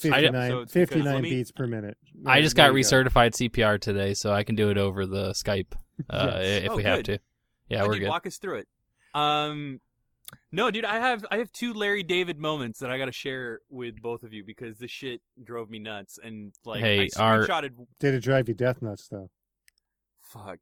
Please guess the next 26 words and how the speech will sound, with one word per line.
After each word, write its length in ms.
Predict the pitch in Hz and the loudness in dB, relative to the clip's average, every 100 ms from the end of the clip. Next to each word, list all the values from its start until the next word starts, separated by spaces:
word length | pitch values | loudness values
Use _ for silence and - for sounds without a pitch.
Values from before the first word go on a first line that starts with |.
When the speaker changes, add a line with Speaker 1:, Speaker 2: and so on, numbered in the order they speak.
| 123 | _
Speaker 3:
Our 120 | 120 127 | 4 8
Speaker 2:
dude. 80 | 139 | 10
Speaker 3:
podcast 360 | 139 135 120 | 10 8 8
audience 360 | 113 113 110 - | 8 8 6 4
is 60 | 104 | 2
not 180 | 101 | 4
gonna 200 | 107 104 | 4 4
know 60 | 101 | 4
who 60 | 101 | 4
Larry 240 | 98 95 | 4 4
David 320 | 95 95 92 | 2 0 0
is. 240 | 92 90 - | -2 -4 -6
You 60 | |
should 160 | 98 - | -8 0
probably 260 | 110 98 98 | 4 4 2
give 200 | 98 101 | -2 -2
some 100 | 104 | 0
context. 560 | 101 98 95 101 - - _ _ _ _ _ _ _ _ _ _ | 0 0 -2 -4 -12 -20 _ _ _ _ _ _ _ _ _ _
Speaker 2:
Um, 560 | 143 151 151 147 131 120 _ _ _ _ - | 2 4 4 0 -6 -12 _ _ _ _ -10
Speaker 1:
Yeah, 160 | 117 - 131 156 135 | -8 -6 -4 -2 0
Speaker 2:
I 80 | |
mean, 160 | 147 151 | -2 -2
Speaker 1:
contextualize 80 | 127 | -2
Speaker 2:
really 280 | 160 277 339 | -4 -6 -6
Speaker 1:
this. 80 | 381 | -6
Speaker 2:
though? 360 | 392 370 269 | -6 -8 -12